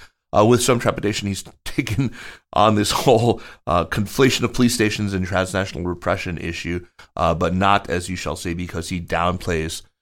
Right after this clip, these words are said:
the very real issues around intimidation and harassment of overseas Chinese,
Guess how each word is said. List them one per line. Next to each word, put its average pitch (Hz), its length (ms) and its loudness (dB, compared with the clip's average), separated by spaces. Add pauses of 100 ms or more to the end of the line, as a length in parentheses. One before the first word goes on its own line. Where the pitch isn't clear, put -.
(200)
the 98 80 -2
very 80 340 -4
real 87 560 -4 (320)
issues 110 360 2
around 92 280 2
intimidation 90 540 -6
and 82 100 -8
harassment 85 420 -2
of 87 80 -4
overseas 90 380 -2
Chinese, 117 600 2